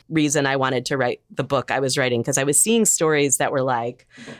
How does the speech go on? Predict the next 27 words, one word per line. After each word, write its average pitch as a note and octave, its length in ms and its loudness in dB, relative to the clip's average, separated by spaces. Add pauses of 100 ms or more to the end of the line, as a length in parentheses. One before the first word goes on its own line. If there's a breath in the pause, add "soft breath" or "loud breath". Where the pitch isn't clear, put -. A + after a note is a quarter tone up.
(140 loud breath)
you C3 80 2
know, C3+ 160 2
people C#3 400 -2
who C#3+ 160 2
were B2 480 0
more B2+ 160 -2
gender A#2+ 380 -2
fluid A#3 720 2
or B2+ 180 0
who A#2 180 -6
were A#2 640 -4
bisexual E3+ 1080 0
or C3 140 0
who C3 180 -6
were A#2+ 480 -2 (640 loud breath)
gay G3 520 2
or C#3 160 4
all G3 220 4
of A3 120 0
these F3 400 0
different D#3+ 580 -2 (100)
sexual B3+ 480 2
identities D3+ 920 0 (480 soft breath)
where D3 520 4
this E3+ 240 0
kind E3 320 0
of C3+ 440 -2